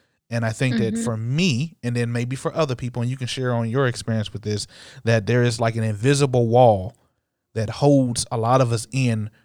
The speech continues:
Speaker 1: from moving past the idea stage into a practical action stage. So that's a real, real quick, like, snippet of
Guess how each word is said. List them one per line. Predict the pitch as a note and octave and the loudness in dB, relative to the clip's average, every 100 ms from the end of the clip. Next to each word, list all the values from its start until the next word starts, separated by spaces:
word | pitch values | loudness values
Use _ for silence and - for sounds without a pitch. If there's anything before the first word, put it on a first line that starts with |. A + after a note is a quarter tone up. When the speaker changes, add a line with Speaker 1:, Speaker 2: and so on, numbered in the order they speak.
| _ | _
Speaker 1:
from | - B2 A2 G#2+ F#2 | -2 -2 0 -4 -4
moving | A#2 C#3+ C3+ C3 B2+ A#2+ | 0 0 2 0 -2 -6
past | - C#3 C3+ A#2 G#2 | -6 0 2 0 -2
the | A#2+ | -8
idea | - A#2+ A2 G#2 C3 B2+ | -4 -4 -4 -4 0 0
stage | - A#2 A2 G#2+ - - | -2 -4 -2 -4 -8 -8
into | B2 A#2 A2+ | -10 -8 -8
a | G#2 | -6
practical | - A#2 A2+ - - | -4 -4 -4 -14 -8
action | A2 - - F#2 | -8 -8 -12 -14
stage. | - D2 - - - _ _ _ _ _ | -14 -16 -18 -20 -20 _ _ _ _ _
So | - A2 | -6 -2
that's | B2+ C3+ - _ - | 0 -2 -6 _ -6
a | A#2+ | -4
real, | C3 D3+ D3+ - | 2 2 2 2
real | D3 E3+ | 2 2
quick, | - F#3 - - | 2 2 2 -2
like, | B2+ A#2+ _ _ _ _ _ | -4 -4 _ _ _ _ _
snippet | - E3 B2 A2 - | -8 -4 -4 -6 -8
of | G#2+ G2+ G2 - | -8 -10 -10 -16